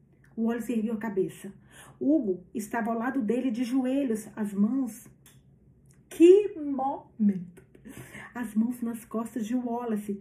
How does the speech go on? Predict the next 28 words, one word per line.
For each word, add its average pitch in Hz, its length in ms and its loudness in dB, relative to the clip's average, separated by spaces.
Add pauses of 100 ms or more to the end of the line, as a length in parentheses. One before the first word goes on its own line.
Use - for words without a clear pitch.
(100)
esfregando 269 720 2
pra 269 200 -2
cima 339 320 6
e - 20 6
pra 330 180 0
baixo. 247 540 -4 (280)
A 311 100 4
mão 339 160 6
parou 359 380 6
quando 294 200 6
May 262 160 2
falou. 220 540 0 (400)
O 277 80 -2
peso 311 340 4
daquilo 302 400 0
como 294 180 4
uma 311 200 4
marca. 269 600 0 (680)
Hugo 262 180 0
soltou. 277 640 0 (300)
"Você 294 300 0
está 233 520 -2 (560)
vivo?" 208 440 2 (160)
perguntou 226 320 0
o - 20 0
gerente. 196 500 -2 (260)
"Sim, 403 260 4
está. - 400 0